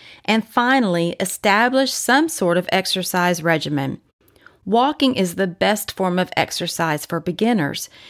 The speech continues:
You do not need special equipment, and you can do it anywhere. Start slow and build up. The important thing is to start.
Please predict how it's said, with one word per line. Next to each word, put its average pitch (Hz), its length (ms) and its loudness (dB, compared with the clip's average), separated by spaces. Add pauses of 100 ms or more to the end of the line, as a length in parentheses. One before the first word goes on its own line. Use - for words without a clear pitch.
(140)
You 208 140 2
do 220 160 2
not 240 260 2
need 285 300 2
special 180 460 -2
equipment, 208 680 -2 (160)
and 196 160 0
you 190 80 -2
can 185 200 -2
do 170 160 2
it 180 160 0
anywhere. 147 680 0 (460)
Start - 540 0
slow 185 580 2
and 175 160 -2
build 165 240 0
up. 135 360 -4 (520)
The 220 140 4
important 220 720 0
thing 175 340 0
is 156 440 -2
to 151 380 -6
start. - 840 -6